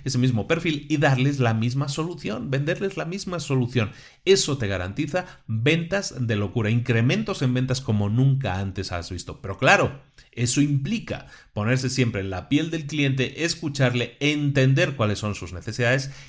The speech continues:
y diseñar o rediseñar un producto a la medida de esas necesidades en concreto.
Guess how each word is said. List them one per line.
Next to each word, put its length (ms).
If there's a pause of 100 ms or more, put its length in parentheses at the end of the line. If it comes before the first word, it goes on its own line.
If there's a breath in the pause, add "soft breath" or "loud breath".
(120 loud breath)
y 140
diseñar 680
o 140
rediseñar 640
un 100
producto 580
a 140
la 160
medida 580
de 200
esas 260
necesidades 580
en 120
concreto. 480